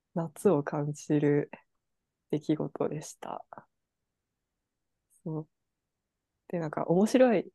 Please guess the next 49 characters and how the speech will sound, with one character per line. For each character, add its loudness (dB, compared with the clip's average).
T 0
シ -4
ャ 0
ツ -16
着 -20
て 0
る 2
子 0
が、 -2
一 0
昨 2
日、 0
一 -4
昨 -4
日 -2
だ -10
っ -16
け？ -12
い -2
て、 -2
な -8
ん -10
か、 -14
後 4
ろ、 2
背 -2
中 0
に -2
こ 0
う、 -4
「正 8
義」 -2
っ -4
て、 -8
<laughs> -12
あ -6
の、 6
大 10
き -10
く 6
書 8
い 6
て 4
あ 0
っ -8
て、 2
な 4
ん -2
か、 -4